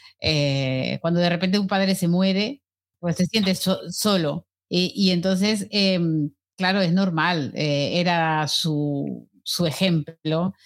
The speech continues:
se muere joven en el medio de un proyecto de vida muy grande como son una familia de ocho hijos y claro, y que le cayó toda la responsabilidad a él.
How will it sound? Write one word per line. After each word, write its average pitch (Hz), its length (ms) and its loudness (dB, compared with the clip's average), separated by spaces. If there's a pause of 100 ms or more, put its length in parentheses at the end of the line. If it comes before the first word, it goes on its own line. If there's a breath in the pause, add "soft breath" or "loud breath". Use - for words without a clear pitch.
(140 soft breath)
se - 160 -2
muere 165 240 2
joven 147 680 0
en 156 120 0
el 156 140 0
medio 185 280 2
de 165 80 0
un 160 80 2
proyecto 156 420 -2
de 151 120 2
vida 156 240 2
muy 175 200 2
grande 156 400 0
como 147 220 -6
son 160 200 0
una 156 120 2
familia 151 400 0
de 147 120 0
ocho 139 200 -4
hijos 151 520 -2
y 127 60 -6
claro, 139 340 -2
y 147 160 0
que 160 120 -4
le 143 120 0
cayó 151 320 -2 (100)
toda 180 280 0
la 175 100 0
responsabilidad 147 800 -2
a 156 80 0
él. 180 200 0